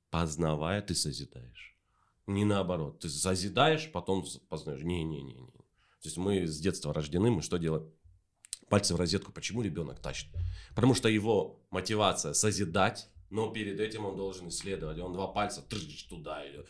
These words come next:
он всё хочет разобрать, чтоб потом собрать и понять, как это всё устроено.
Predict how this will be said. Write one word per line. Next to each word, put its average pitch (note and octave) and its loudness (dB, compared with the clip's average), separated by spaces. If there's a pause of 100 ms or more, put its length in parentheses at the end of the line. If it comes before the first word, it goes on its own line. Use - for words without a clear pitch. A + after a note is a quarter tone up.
(140)
он E2+ 2
всё F#2+ 0
хочет - -4
разобрать, E2 -2
чтоб - -10
потом - -6
собрать D#2+ -2
и D2 -10
понять, D#2+ -6
как - -12
это F#2+ -12
всё - -8
устроено. D#2 -6